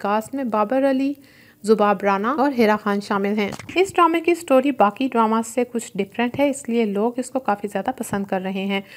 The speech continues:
और दिन ब दिन इसकी मकबूलियत में इजाफा हो रहा है और इसके शायकीन की तादाद बढ़ती जा रही है। एक तरफ दो यंग अदाकाराएं इस ड्रामे में मेन रोल अदा कर रही हैं, तो दूसरी तरफ बाबर अली की अदाकारी ने इस ड्रामे को बैलेंस किया हुआ है।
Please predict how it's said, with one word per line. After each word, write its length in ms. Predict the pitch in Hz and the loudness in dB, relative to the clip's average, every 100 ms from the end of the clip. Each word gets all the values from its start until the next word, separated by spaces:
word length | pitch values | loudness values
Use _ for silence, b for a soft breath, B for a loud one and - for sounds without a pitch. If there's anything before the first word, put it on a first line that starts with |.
| B B | B B
और 100 | 208 | -2
दिन 200 | 196 208 | 0 0
ब 80 | 202 | 0
दिन 200 | 196 240 | 0 0
इसकी 240 | 247 - 214 | -2 -2 -2
मकबूलियत 540 | 202 202 202 202 202 | -2 0 0 0 -2
में 120 | 220 | -2
इजाफा 360 | 202 190 180 233 | 0 0 2 2
हो 160 | 240 233 | 2 2
रहा 240 | 233 240 | 4 4
है 200 | 240 277 | 2 0
और 120 | 311 240 | 0 -2
इसके 240 | - 220 | -6 -4
शायकीन 420 | 220 208 226 240 | -2 -2 -2 -4
की 140 | 240 226 | -4 -2
तादाद 340 | 190 196 220 - | -2 -2 -4 -2
बढ़ती 260 | 208 - 196 | -2 -2 -2
जा 140 | 190 | 0
रही 240 | 196 196 196 | 0 -2 -2
है। 140 | 190 - - - - | -2 -2 -4 -2 0
एक 200 | 339 - | 0 4
तरफ 260 | 330 320 320 | 4 4 2
दो 140 | 220 220 | 2 2
यंग 260 | 202 214 | 2 0
अदाकाराएं 600 | 208 202 202 196 190 214 269 | 2 0 2 0 0 -2 -2
इस 200 | 233 - | -4 -2
ड्रामे 240 | 202 202 | -2 0
में 120 | 208 202 | -2 -2
मेन 280 | 190 196 | -2 -2
रोल 200 | 196 214 | 0 0
अदा 220 | 240 233 226 | 2 2 2
कर 160 | 240 | -2
रही 240 | 226 233 233 | -2 -4 -4
हैं, 140 | 294 | -4
तो 100 | 285 | -4
दूसरी 440 | 220 214 226 - 285 | -4 -4 -4 -4 -2
तरफ 360 | 277 277 277 - | 0 0 -2 2
बाबर 260 | 208 202 214 | 2 4 0
अली 200 | 202 196 | -2 -2
की 120 | 196 | -4
अदाकारी 500 | 185 190 185 196 233 | -2 -2 -2 -2 -2
ने 160 | 254 247 | -2 -4
इस 140 | 240 | -4
ड्रामे 280 | 240 233 247 | -4 -4 -4
को 180 | 240 294 | -6 -4
बैलेंस 360 | 214 190 202 - | -4 -4 -6 -6
किया 200 | 196 196 | -4 -4
हुआ 200 | 196 196 | -2 -2
है। 180 | 202 | -4